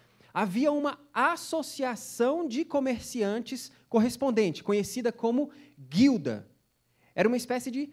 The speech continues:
sindicato. Então havia a guilda dos padeiros, a guilda dos pintores, dos alfaiates, et cetera, et cetera.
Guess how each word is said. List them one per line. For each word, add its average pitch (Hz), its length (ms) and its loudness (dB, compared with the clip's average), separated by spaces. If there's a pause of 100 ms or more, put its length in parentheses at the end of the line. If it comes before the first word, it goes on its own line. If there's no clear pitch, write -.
(120)
sindicato. 254 680 -2
Então 220 200 -4
havia 190 400 -2 (100)
a 160 100 -2
guilda 214 420 2
dos 165 180 -8
padeiros, 190 720 -4 (180)
a 180 140 -2
guilda 208 340 2
dos 175 160 -2
pintores, 190 760 0
dos 160 220 -10
alfaiates, 180 760 -2
et 185 140 -8
cetera, 175 320 -6
et 190 60 -16
cetera. - 340 -12